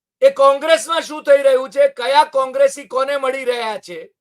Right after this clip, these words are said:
એની પણ ખબર રાખે છે. અને પોતાના જે કાર્યકર્તાઓ છે, નેતાઓ છે, એ કોની સાથે સંતલસ કરે છે, એના ઉપર પણ વોચ રાખે છે.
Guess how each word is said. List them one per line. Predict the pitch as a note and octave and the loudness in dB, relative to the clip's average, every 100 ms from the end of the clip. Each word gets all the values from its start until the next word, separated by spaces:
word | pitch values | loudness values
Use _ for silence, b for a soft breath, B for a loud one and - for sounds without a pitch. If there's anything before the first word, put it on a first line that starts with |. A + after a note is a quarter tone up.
| _ _ _ _ _ _ _ A#3 | _ _ _ _ _ _ _ -8
એની | C#4+ F4 | -6 -4
પણ | F4 E4+ | -2 -2
ખબર | - C4+ B3 | -2 -2 -2
રાખે | G#3 E3+ E3 B2 | -4 -8 -12 -18
છે. | - _ _ _ _ _ _ _ | -20 _ _ _ _ _ _ _
અને | G#3+ | -12
પોતાના | B3 A3+ B3 D#4 E4 D#4+ | -8 -2 0 2 2 0
જે | C#4 C4 | -4 -6
કાર્યકર્તાઓ | - _ G3+ A3 A3+ A3+ G3+ G#3 F#3+ F3 | -8 _ -12 -8 -8 -8 -10 -6 -6 -6
છે, | F3 G3+ G#3+ | -10 -10 -8
નેતાઓ | G#3+ A#3+ B3 A3 F3+ | -6 -4 -2 -2 -4
છે, | D#3 D#3+ F3 F3+ _ _ _ _ _ | -12 -16 -18 -20 _ _ _ _ _
એ | C4 D#4+ | -6 -4
કોની | D#4 D#4 E4 | 0 0 0
સાથે | C#4+ C#4 C4 C4 A3+ G3 _ | -2 -2 0 0 0 -4 _
સંતલસ | A3+ A#3 B3+ C4 | -10 -8 -8 -10
કરે | - G#3+ F3+ D#3+ | -8 -6 -6 -6
છે, | A#2 C3+ - _ _ _ _ - | -12 -16 -18 _ _ _ _ -6
એના | C#4+ E4+ | 0 2
ઉપર | D#4+ D#4+ D#4+ | 2 2 0
પણ | D4 C4+ | 2 0
વોચ | A3 A3 F#3+ | 0 -8 -8
રાખે | D3+ C3+ B2 | -12 -14 -20
છે. | G#2 _ | -20 _